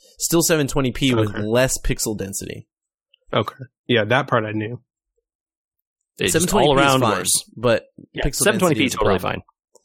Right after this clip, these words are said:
Speaker 3: The pixel density being lower is bad.
Speaker 1: Uh, let me
Speaker 3: Given
Speaker 1: tell you
Speaker 3: that
Speaker 1: something
Speaker 3: it
Speaker 1: else about that screen that's really bad. No brightness control.
Speaker 3: So I heard that it is no automatic brightness control,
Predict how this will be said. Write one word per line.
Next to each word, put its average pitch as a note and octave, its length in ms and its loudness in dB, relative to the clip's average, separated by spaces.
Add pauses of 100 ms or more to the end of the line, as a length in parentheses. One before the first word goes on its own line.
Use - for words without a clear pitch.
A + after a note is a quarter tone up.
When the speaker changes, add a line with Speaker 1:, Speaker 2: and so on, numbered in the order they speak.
(160)
Speaker 3:
The A2+ 60 -4
pixel C#3 280 0
density A#2 280 2
being A2 200 2
lower G#2 260 4
is F#2 200 0
bad. F2+ 360 -2
Speaker 1:
Uh, G#2 320 0
let G#2+ 100 0
me A#2 60 0
Speaker 3:
Given A#2 140 0
Speaker 1:
tell B2 80 2
you A#2 60 2
Speaker 3:
that A#2 60 2
Speaker 1:
something B2 220 0
Speaker 3:
it A#2 40 2
Speaker 1:
else C3 180 0
about A2 160 0
that G#2 140 0
screen A2 260 0
that's G#2 180 0
really G#2+ 220 2
bad. A2 260 2
No D3+ 760 2 (280)
brightness C#3+ 560 0
control. G#2+ 840 0 (340)
Speaker 3:
So G3+ 340 2
I A3+ 160 2
heard G#3 480 2
that B2 300 2 (120)
it A#2+ 180 2
is G2+ 200 0
no B2 540 4
automatic A2 760 0
brightness E2 420 -4
control, F2+ 600 -2